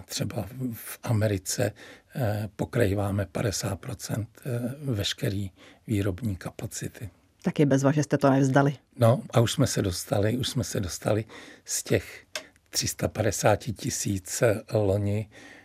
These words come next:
Speaker 1: asi na devadesát šest milionů.
Speaker 2: Naším dnešním hostem je majitel firmy vyrábějící vinylové desky Zdeněk Pelc. A my jsme si před chvilkou povídali o tom, že i když to chvíli vypadalo, že gramofonové desky definitivně skončí,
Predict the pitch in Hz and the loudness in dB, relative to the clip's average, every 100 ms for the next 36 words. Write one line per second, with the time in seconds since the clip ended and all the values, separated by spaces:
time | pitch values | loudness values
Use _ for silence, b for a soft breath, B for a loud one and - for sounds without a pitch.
0 | B - - 113 95 95 104 92 95 - | B -8 -4 -2 0 -2 -2 -2 -2 -6
1 | 104 98 - - 110 92 95 98 95 104 | -6 -6 -6 -4 -2 -2 -2 -4 -4 -6
2 | - - 233 - 165 139 202 - 196 147 | -16 4 6 8 6 8 6 8 6 8
3 | 151 - 160 170 175 143 139 143 151 175 | 4 2 4 6 8 8 8 8 8 6
4 | 175 180 - 143 139 151 147 139 139 139 | 6 4 4 6 8 8 8 8 6 8
5 | 135 135 - 135 131 131 - 139 139 135 | 6 6 6 6 8 4 4 6 8 8
6 | 131 123 131 - - 175 165 135 127 127 | 6 6 2 0 4 4 6 6 6 4
7 | - 131 127 - - B B B B 143 | 4 4 4 0 -8 B B B B 6
8 | 135 135 185 - 240 - 139 - 170 - | 8 8 4 8 8 8 4 4 6 6
9 | - 160 185 202 151 135 156 175 175 156 | 6 6 8 6 4 4 6 8 6 8
10 | 147 - 147 160 196 - 214 208 190 156 | 6 6 4 6 4 6 8 8 6 6
11 | 147 190 170 - 147 147 143 143 151 143 | 8 8 6 6 6 6 6 6 6 8
12 | 139 139 156 151 156 143 - 151 147 - | 8 8 8 8 8 6 4 4 4 6
13 | 143 147 160 175 - 139 139 123 101 | 6 6 4 2 6 4 6 2 -2